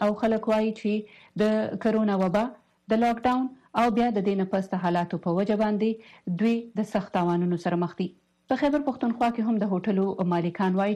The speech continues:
چې کله نه د سیالګرۍ ځایونه تړلی شوي دي، نو ورته د کروړونو روپو زیان اوښتی دی۔ صوبایي حکومت وایي،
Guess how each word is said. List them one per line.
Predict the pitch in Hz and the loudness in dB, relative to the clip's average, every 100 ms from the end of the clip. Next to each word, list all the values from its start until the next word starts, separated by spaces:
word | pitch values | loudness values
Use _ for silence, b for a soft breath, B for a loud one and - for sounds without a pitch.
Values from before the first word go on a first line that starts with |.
| 208 | -2
چې | 185 180 | -4 0
کله | 202 196 | 0 2
نه | 185 185 | 0 -2
د | 165 | -4
سیالګرۍ | 180 165 170 175 196 196 190 165 | -2 -2 0 0 0 -2 -4 -2
ځایونه | 180 220 240 190 | 0 2 0 0
تړلی | 180 175 175 - | -2 0 -2 0
شوي | 226 220 | 0 2
دي، | 233 | 2
نو | 226 208 | 0 0
ورته | 208 220 208 | 0 0 0
د | 202 | 0
کروړونو | 208 214 240 285 196 185 | 0 2 2 2 2 0
روپو | 180 208 185 | 0 0 2
زیان | 185 170 170 | 0 2 0
اوښتی | 170 - 170 | -2 -4 -2
دی۔ | 180 - _ - | -2 -6 _ -6
صوبایي | 165 170 175 | -2 0 0
حکومت | 185 208 233 | 0 0 0
وایي، | 247 262 | 2 0